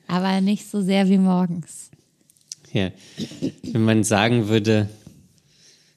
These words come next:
Speaker 2: „Guten Mittag.“
Speaker 1: Das könnte ich besser verkraften als morgens.
Speaker 2: Ja?
Speaker 1: Ja.
Speaker 2: Na gut. Na gut.
Speaker 1: <laughs> Ja.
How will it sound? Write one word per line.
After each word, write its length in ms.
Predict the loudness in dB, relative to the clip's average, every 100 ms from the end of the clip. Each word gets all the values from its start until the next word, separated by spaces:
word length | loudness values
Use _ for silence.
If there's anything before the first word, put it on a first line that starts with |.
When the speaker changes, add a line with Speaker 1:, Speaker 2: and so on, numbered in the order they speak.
| _ -4
Speaker 2:
„Guten 360 | -2 2 2 4
Mittag.“ 1120 | 2 2 2 4 4 4 4 2 0 -6 -16 -16 _ _ _ _ _ _ _ _ _ _ _ _ _ _ _ _
Speaker 1:
Das 120 | -20 0
könnte 300 | 2 2 0
ich 120 | 0
besser 300 | 0 2 0
verkraften 720 | 0 -4 -4 -4 -4 -6 -6
als 260 | -2 -2 -2
morgens. 680 | -2 -2 -2 -4 -6 -12 -14 _ _ _ _ -2
Speaker 2:
Ja? 240 | 0 2 -2 -8 _ _
Speaker 1:
Ja. 0 |
Speaker 2:
Na 160 | 0 2
gut. 380 | 0 -4 -12 -18 _ _ _ _ _ -20 -8 2
Na 80 | 2 4 0
gut. 320 | 0 -2 -2 -4
Speaker 1:
<laughs> 60 | -6 -6 _ _ _ _ _ _ _ _ _ _ _ _ _ _ _
Ja. 320 | -2 0 -2